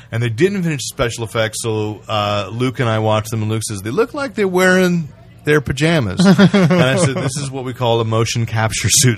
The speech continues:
Speaker 1: son."
Speaker 2: Mm.
Speaker 1: Um, and, and so you're seeing behind the scenes too much of the, of the digital stuff.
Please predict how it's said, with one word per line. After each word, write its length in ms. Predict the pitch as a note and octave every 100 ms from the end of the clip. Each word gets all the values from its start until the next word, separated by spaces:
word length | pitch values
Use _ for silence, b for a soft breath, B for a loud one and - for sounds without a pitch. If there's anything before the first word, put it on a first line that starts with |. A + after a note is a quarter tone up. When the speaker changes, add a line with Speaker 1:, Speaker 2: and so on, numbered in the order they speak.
| -
Speaker 1:
son." 200 | C3+ A2 B
Speaker 2:
Mm. 260 | D3 F3 G3+
Speaker 1:
Um, 260 | D3 D3 D3+
and, 120 | D3
and 300 | E3 D3 C#3+
so 300 | C#3 C#3+ C3+
you're 180 | C3 C3+
seeing 200 | A#2+ D3+
behind 220 | C3+ B2+
the 40 | A#2+
scenes 240 | A#2+ A2+
too 100 | -
much 160 | A2+ G#2+
of 160 | G#2 G2+ -
the, 40 |
of 80 | G2+
the 60 | G2
digital 320 | G2 F#2+ F#2+
stuff. 400 | - F#2 E2